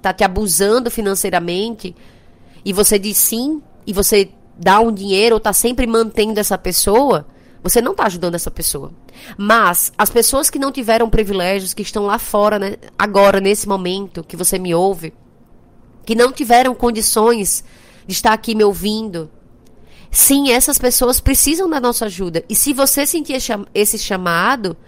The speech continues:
ajude. E não necessariamente somente as pessoas. Se você tem causa com animais, se você tem causas com o meio ambiente, também faça isso.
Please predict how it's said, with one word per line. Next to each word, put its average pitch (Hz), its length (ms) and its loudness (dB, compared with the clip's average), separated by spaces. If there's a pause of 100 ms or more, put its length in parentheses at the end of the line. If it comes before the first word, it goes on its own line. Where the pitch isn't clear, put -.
(300)
ajude. 320 540 2
E 254 80 -2
não 302 160 2
necessariamente 302 680 -2
somente 269 320 -2
as 269 100 0
pessoas. 247 420 0
Se 196 60 -4
você 233 240 0
tem 262 200 -6
causa 220 560 0 (400)
com 262 120 4
animais, 220 840 2 (240)
se - 80 -10
você 202 180 0
tem 226 160 0
causas 202 680 2
com 220 160 0
o 220 40 0
meio 208 220 4
ambiente, 185 720 -4 (1040)
também 269 380 2
faça 269 480 0
isso. 226 440 -2